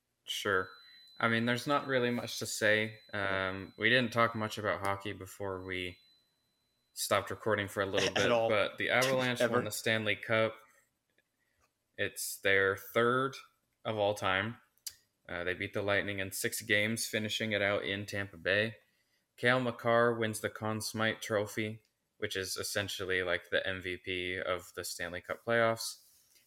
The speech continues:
Speaker 1: And, uh, that's all we really have to say, except that we'll know more hockey for next season, so we can talk about it all year.
Speaker 2: Yeah.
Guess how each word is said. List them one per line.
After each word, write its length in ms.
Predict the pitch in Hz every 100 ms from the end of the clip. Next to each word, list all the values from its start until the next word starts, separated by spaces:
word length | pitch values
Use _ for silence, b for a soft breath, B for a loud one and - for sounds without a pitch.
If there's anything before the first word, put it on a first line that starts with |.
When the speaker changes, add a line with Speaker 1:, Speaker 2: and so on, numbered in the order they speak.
| _ -
Speaker 1:
And, 520 | 107 107 104 104 104
uh, 220 | 104 104
that's 200 | 110 127
all 160 | 151 143
we 100 | 135
really 240 | 135 123
have 180 | 117 113
to 60 | 107
say, 260 | - 117 107
except 420 | - 110 101 -
that 200 | 95 -
we'll 140 | 123
know 220 | 139 123 123
more 240 | 110 101
hockey 320 | 101 95 95
for 180 | - 92
next 300 | 85 - -
season, 300 | 82 78 78
so 160 | - 90
we 100 | 90
can 160 | 90
talk 220 | 85 87 82
about 260 | 87 82 80
it 80 | 58
all 180 | 60
year. 200 | 67 60 - _ _ _ _ _ _ _ _
Speaker 2:
Yeah. 240 | 107 101